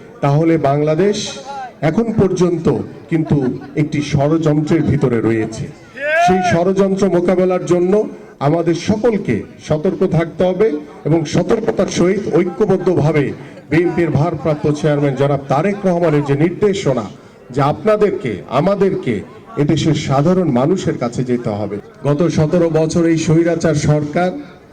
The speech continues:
যেভাবে বাংলাদেশের ক্রিয়াঙ্গনকে দলীয়করণ, রাজনীতিকরণের মাধ্যমে বাংলাদেশের ক্রিয়াঙ্গনকে ধ্বংসস্তূপে পরিণত করেছে, আমরা খুব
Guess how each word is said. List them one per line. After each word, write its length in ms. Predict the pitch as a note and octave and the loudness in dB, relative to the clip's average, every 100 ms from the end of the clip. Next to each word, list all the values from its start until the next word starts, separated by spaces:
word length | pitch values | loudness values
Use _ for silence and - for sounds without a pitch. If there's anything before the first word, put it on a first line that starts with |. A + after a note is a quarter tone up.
| - - - D3 | -20 -20 -10 -2
যেভাবে 460 | D#3+ D3 E3 F3+ | 0 2 2 0
বাংলাদেশের 640 | D#3 C#3+ D#3 D#3+ D#3+ D#3+ E3 | 2 0 2 0 0 0 -2
ক্রিয়াঙ্গনকে 640 | D#3 D#3+ E3 D#3 E3 D#3 D#3+ | 0 0 0 0 0 0 0
দলীয়করণ, 760 | C#3+ D3 F3 F3 D#3+ D3+ D3+ | 2 2 2 0 0 0 2
রাজনীতিকরণের 840 | C3 D3+ D#3 F3 F3 D#3+ D3+ D3+ D3 | 2 0 0 0 0 0 0 2 2
মাধ্যমে 600 | B2+ D#3 D#3 F3+ C#3+ F#2+ F2 - - - - G#2 | 0 0 0 2 0 -2 -10 -16 -18 -18 -8 -2
বাংলাদেশের 680 | C#3 D#3 D3+ D#3 D3+ D3+ | 0 0 0 0 2 0
ক্রিয়াঙ্গনকে 600 | - D3+ D#3+ D3+ D#3 D3 D3+ | 2 0 2 2 0 2 0
ধ্বংসস্তূপে 760 | B2 D#3 F#3 G#3+ - - D#3+ C#3 | 0 0 0 -2 -2 0 0 2
পরিণত 440 | C#3+ D3+ F3+ F3 | 2 2 2 0
করেছে, 520 | D3+ C3+ C3+ C3+ G#2 F#2 - - - - - - - - | 0 2 0 0 -4 -8 -16 -20 -20 -20 -20 -20 -20 -4
আমরা 300 | C#3 E3+ F#3 | -2 0 0
খুব 180 | - | 0